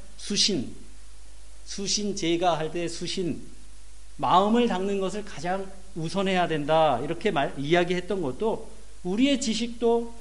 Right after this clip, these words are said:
우리의 감정도 우리의 의지도 왜곡되기 쉽기 때문입니다. 그래서 우리는 어찌 보면 실수투성이들입니다.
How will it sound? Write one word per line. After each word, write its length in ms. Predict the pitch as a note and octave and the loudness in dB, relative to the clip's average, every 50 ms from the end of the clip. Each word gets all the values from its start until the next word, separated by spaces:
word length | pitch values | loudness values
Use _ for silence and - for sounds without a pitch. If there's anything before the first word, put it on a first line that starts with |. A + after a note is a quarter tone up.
| - - - | -8 -4 0
우리의 340 | F3 F#3 G#3+ B3+ C#4 C#4 C#4 | 2 4 6 6 6 4 2
감정도 920 | C#4 - F3 G#3 A3 A3+ A#3 A#3 A3+ A3 G#3 G#3+ A3 A3+ A#3 A3+ A3+ - | 0 -2 2 4 4 6 6 6 6 4 4 4 6 4 4 4 0 -4
우리의 400 | - F#3 F#3 G#3+ A#3 C4 C#4 B3+ F3+ | -2 0 2 4 4 6 6 4 4
의지도 760 | F3+ F3 F#3+ F#3 D#3+ D3+ E3+ E3 A3+ B3 F#3 B2 B2 - - - - - - - - - - - - - - - - | 2 2 2 2 0 -2 -2 0 0 0 0 0 -2 -6 -8 -10 -10 -10 -10 -10 -10 -10 -10 -10 -10 -10 -10 -6 -2
왜곡되기 760 | C#3+ E3 E3+ E3+ A3 G#3+ - - - E3 D3+ D3+ F3+ G3 | 0 0 2 2 2 0 0 -2 -4 -2 -2 -2 -4 -4
쉽기 420 | - - - A#3+ - - A#3+ A3+ A3+ | -2 -4 -4 -4 -4 -4 -4 -2 2
때문입니다. 460 | A3+ A3 G#3+ A3 G3+ E3 B2 G#2 - - - - - - - - - - - - - - - - - - - - - - - - | 2 2 2 2 0 0 0 -2 -4 -6 -8 -10 -10 -8 -8 -8 -8 -8 -8 -8 -8 -8 -8 -8 -8 -8 -8 -8 -8 -10 -8 -2
그래서 280 | - G#3 B3 B3+ C#4+ D4 | 2 4 4 6 6 4
우리는 640 | A3 F3+ F3 F#3 F3 F3+ F#3 F#3 E3+ C3+ B2 B2+ - - - - - | 4 4 2 2 2 2 2 2 0 -2 -2 -4 -8 -8 -10 -8 -6
어찌 260 | E3 E3 D#3+ - A3+ | -6 -4 -2 -2 -2
보면 420 | F#3+ E3+ D#3 F3 G#3+ A3+ F3+ A#2+ - - - - - - | 0 0 0 0 0 -2 -2 -4 -6 -8 -8 -10 -10 -8
실수투성이들입니다. 1300 | - - - - A#3 A3+ - - A#3 A3 - - A#3+ - A3 A3+ A3 G#3+ G3 F3+ E3+ D#3+ C#3+ A#2 G2 - | -6 -6 -2 -2 -2 -2 -2 -4 -6 -6 -6 -6 -6 -4 -2 -2 -2 0 0 0 0 0 -2 -4 -4 -6